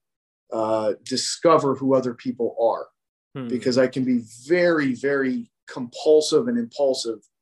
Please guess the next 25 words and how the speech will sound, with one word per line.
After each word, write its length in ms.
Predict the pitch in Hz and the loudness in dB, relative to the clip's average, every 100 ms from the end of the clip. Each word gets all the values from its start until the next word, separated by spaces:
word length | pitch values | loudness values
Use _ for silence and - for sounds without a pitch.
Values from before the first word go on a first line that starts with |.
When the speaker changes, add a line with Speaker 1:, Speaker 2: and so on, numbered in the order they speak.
| _ _ _ _ | _ _ _ _
Speaker 1:
from 160 | 139 | -4
the 60 | 127 | -4
perspective 600 | 120 120 - 135 139 117 | -2 -2 0 0 0 0
of 200 | 113 104 | -2 -4
wanting 680 | 131 160 185 190 180 170 160 | 0 6 6 6 2 -2 -2
to 360 | 151 143 131 117 _ _ _ _ _ | -2 0 0 -2 _ _ _ _ _
get 240 | 165 165 | 2 2
involved 760 | 165 139 120 143 147 147 139 - | 0 -8 -6 -4 0 0 -2 -6
with 160 | 127 - - - | -12 -12 -20 -2
fun 680 | 165 156 147 147 143 139 139 | 2 4 2 2 0 -4 -6
and 100 | 143 | -6
exciting 560 | 127 - 151 139 135 127 | -6 0 2 4 4 0
people. 580 | - 123 120 107 101 - _ _ _ _ _ | -2 -2 2 0 0 -6 _ _ _ _ _
And 600 | 131 127 123 123 120 113 - _ 110 _ - | 0 2 2 4 2 0 -6 _ _ _ -10
fun 280 | - 175 180 | 2 4 4
and 100 | 175 | 0
exciting 800 | 156 - - 156 151 135 127 123 - _ _ _ _ _ _ | -4 -6 -2 2 2 0 -2 -6 -12 _ _ _ _ _ _
doesn't 400 | - - 143 151 | -2 0 -2 -6
necessarily 840 | 143 135 135 123 147 139 135 131 127 | -8 -8 -8 -4 -2 0 2 2 0
lead 420 | 120 131 127 117 | 2 2 2 0
to 160 | - 117 | -4 -4
two 280 | - 156 | -4 -4
marshmallow 680 | 135 123 120 - 120 117 113 | 0 2 0 -2 0 2 0
kinds 320 | - 113 113 | -2 -12 -12
of 60 | 107 | -10